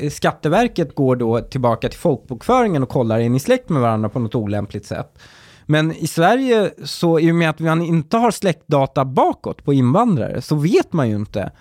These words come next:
om folk är släkt med varandra. För att fastställa om några är kusiner, då måste du alltså folkbokföring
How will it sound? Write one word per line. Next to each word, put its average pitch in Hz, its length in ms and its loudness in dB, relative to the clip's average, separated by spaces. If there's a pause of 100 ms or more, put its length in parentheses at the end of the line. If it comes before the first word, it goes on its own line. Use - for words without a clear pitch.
(180)
om 151 260 -2
folk 135 280 -2
är 240 180 2
släkt - 300 -6
med 107 140 -2
varandra. 110 380 -4
För 160 140 -2
att 170 340 -4
fastställa 277 480 0
om 175 140 0
några 123 300 0
är 117 140 -2
kusiner, 147 640 -2 (300)
då 175 100 2
måste 226 280 2
du 131 120 2
alltså 123 240 0
folkbokföring 120 840 -2